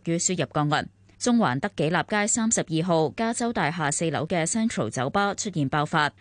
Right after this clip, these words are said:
十一人確診，包括六男五女，年齡介乎十七至二十九歲。衛生防護中心傳染病處首席醫生歐家榮話，根據安心出行記錄，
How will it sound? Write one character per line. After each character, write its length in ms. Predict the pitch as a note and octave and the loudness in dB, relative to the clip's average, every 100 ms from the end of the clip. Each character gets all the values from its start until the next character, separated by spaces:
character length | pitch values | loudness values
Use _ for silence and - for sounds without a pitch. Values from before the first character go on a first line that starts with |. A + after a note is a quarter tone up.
| - | -8
十 160 | - F#3+ | -4 -2
一 120 | C#4 - | -2 0
人 180 | D3 | -2
確 160 | A#2+ E3+ | 0 -2
診， 340 | - D#3 F3 - - | 0 0 0 -2 -2
包 160 | A3 | -2
括 180 | - F3 - | 0 -2 -2
六 100 | D3 | -4
男 260 | D3+ C3 A2 | 0 0 0
五 60 | C3+ | 0
女， 420 | C3+ D3+ D3 - _ - | 2 2 2 -2 _ 0
年 120 | F#3+ | 2
齡 140 | F#3 | 2
介 160 | A3 G#3+ F3 | 0 -2 0
乎 100 | D3 | -2
十 160 | E3+ - | -2 -2
七 480 | B3+ A#3+ - E3 | -2 -2 -2 -2
至 100 | D3 | -2
二 60 | C#3 | -2
十 180 | D3+ C3+ | -2 -2
九 160 | A#2 C#3+ | -2 -2
歲。 320 | F3+ D3 - _ - | 0 0 -2 _ -2
衛 120 | D#3+ | 0
生 160 | F#3 F#3 | 0 0
防 200 | C#3+ B2+ | 0 0
護 120 | C#3+ | -2
中 160 | G#3 | 0
心 180 | G#3 G#3+ | 0 0
傳 340 | A3 - C3 C#3 | 0 0 -2 0
染 120 | D3+ | 0
病 200 | D#3 C#3+ | 0 0
處 180 | D3 D3+ | 0 -2
首 220 | C#3+ C3+ | -2 -2
席 180 | F3 D#3 | -2 0
醫 120 | G3+ | 0
生 220 | G3 G#3 | 2 0
歐 160 | G3+ G3+ | 0 0
家 160 | G3+ F3+ | 0 0
榮 160 | B2 | 0
話， 280 | D3+ D3 - - | 2 2 -2 -2
根 220 | G3+ G3 | 2 4
據 60 | E3+ D#3 | 4 4
安 160 | F#3+ G3 | 4 4
心 180 | G3+ G3+ | 4 2
出 160 | G3+ | 2
行 180 | F#3+ B2+ | 2 2
記 160 | B2 C3+ | 2 4
錄， 240 | F3+ | 4